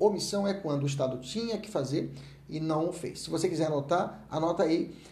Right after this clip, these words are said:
na inconstitucionalidade por omissão, sempre aparece esse nominho aqui, ó, síndrome, síndrome da inefetividade.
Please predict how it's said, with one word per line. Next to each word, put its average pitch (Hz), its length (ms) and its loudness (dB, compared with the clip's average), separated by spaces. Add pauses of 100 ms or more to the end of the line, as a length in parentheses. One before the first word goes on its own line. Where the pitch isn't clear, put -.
(140)
na 147 380 0
inconstitucionalidade 180 1600 0
por 165 140 2
omissão, 160 360 -2
sempre 208 220 0
aparece 180 360 4
esse 190 140 -2
nominho 175 320 0
aqui, 143 180 -4
ó, 101 140 -2 (300)
síndrome, 220 920 2 (320)
síndrome 196 800 2 (400)
da 151 400 4
inefetividade. 202 1500 2